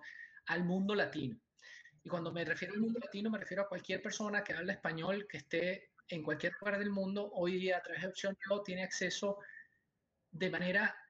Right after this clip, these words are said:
eh, muy solidaria a conectarse con un especialista y gestionar su salud emocional con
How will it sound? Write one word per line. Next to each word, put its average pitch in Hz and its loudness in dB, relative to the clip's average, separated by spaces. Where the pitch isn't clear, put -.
eh, 185 -2
muy 190 6
solidaria 170 0
a 180 -2
conectarse 175 0
con 185 -6
un 185 -4
especialista 196 -4
y 202 0
gestionar 175 0
su - -6
salud 165 0
emocional 170 0
con 160 0